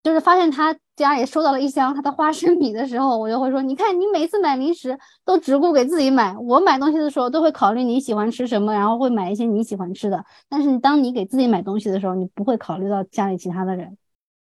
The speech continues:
所以我觉得这个能力和意识，就是会主动地去关心别人，主动地去观察别人是不是有需求，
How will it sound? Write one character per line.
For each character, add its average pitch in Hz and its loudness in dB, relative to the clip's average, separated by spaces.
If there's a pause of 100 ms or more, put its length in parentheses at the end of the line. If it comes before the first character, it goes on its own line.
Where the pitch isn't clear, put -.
(160)
所 294 2
以 - 6
我 277 4
觉 233 0
得 269 2
这 339 -2
个 294 2
能 214 2
力 233 0
和 208 -2
意 233 0
识， 214 -4
就 233 0
是 269 0
会 277 0 (160)
主 208 2
动 339 4
地 294 4
去 277 -2
关 254 0
心 269 4
别 190 -2
人， 180 -2
主 196 -2
动 233 0
地 254 2
去 254 -2
观 269 6
察 226 2
别 196 0
人 202 2
是 208 -4
不 202 -2
是 220 -4
有 175 -2
需 220 -4
求， 190 -4